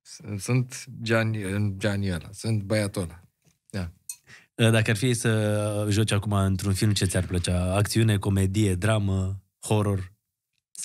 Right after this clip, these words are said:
Speaker 2: F?
Speaker 1: Comedie.
Speaker 2: Comedie?
Speaker 1: Mhm.
Speaker 2: Ți-ar plăcea? A-, asta ai vrea să faci în continuare?
Speaker 1: Da.
Speaker 2: Și dacă ar fi acum să intri pe terenul de tenis, cu cine ți-ar plăcea să joci?
Speaker 1: <clears throat> Em,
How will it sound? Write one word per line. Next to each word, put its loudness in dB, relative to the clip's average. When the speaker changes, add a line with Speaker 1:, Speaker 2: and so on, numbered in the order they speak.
Speaker 2:
F? -2
Speaker 1:
Comedie. -2
Speaker 2:
Comedie? 2
Speaker 1:
Mhm. -4
Speaker 2:
Ți-ar 2
plăcea? 2
A-, -4
asta 0
ai 2
vrea 0
să 0
faci 0
în -2
continuare? -4
Speaker 1:
Da. -2
Speaker 2:
Și -4
dacă 4
ar 2
fi 2
acum 0
să 0
intri -2
pe -2
terenul 2
de 2
tenis, 2
cu 0
cine 0
ți-ar -2
plăcea -4
să -4
joci? -2
Speaker 1:
<clears throat> 2
Em, -4